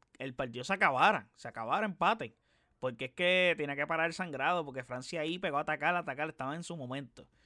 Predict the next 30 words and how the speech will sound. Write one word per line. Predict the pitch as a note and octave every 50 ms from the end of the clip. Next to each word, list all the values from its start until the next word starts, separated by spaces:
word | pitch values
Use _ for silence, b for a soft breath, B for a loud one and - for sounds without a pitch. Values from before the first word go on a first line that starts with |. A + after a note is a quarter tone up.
| b b b b b b b b b
So, | - - - E3 D#3 D#3+ D#3 D3 C3 - _ _ _ _ _ _ _ _ _ _ _ _ _ _ _ _ -
Argentina | - C3+ C#3+ C#3+ C3 C#3+ D#3 E3+ F#3+
demuestra, | G3+ G3 F3+ F#3 G3 G3+ - - D#3+ D3 C#3+ D3 - _ _ _ _ _ _ _ _ _ -
como | - A#2+ A#2+ B2 B2
les | A#2+ A#2+
dije, | C#3 D#3 D#3+ D#3 C3+
que | A#2+
están | A2+ A#2 _ - B2+ C3+ C#3+ C#3
re-, | B2+ A#2+ B2+ C3 C#3+ D3 C3 B2+
estaban | B2+ - - B2 C3+ D3+ D#3
ready | C#3 C#3 D3+ F#3 A#3 A#3+ G#3+
para | E3+ E3+ D#3 C#3+
ganar | C3 C3 D3 F#3
la | G#3+ G#3 F#3 E3
copa. | - F#3+ A#3+ B3+ A3 E3 G2+ b b b b b b b b b b b _ _ _ _
Y | - D3+ D#3
en | D#3+ E3
los | D#3+ D3+ -
tiempos | - D#3+ E3 E3 - F#3+ F#3 F#3
extra, | F#3+ G3+ - - A3 G#3+ G3+ F#3
Argentina | - - C#3 C#3+ C#3 C#3+ C#3+ C3+ B2 - C#3 C#3+ D#3+ E3
vuelve | D#3+ D#3 D#3+ E3 E3 E3+ E3+ E3+ E3
a | - C#3 C#3
hacer | C3+ - D3+ D#3 D3
como | - D#3+ D3 C#3+ C#3 C#3
hizo | C#3 D3+ C#3
contra | D3 D3+ C#3+ - C#3+ C#3+
Holanda | C#3+ D#3 F3 F#3+ F#3 F3
y | E3
boom, | C#3 D3 F3 G3+ G#3 G3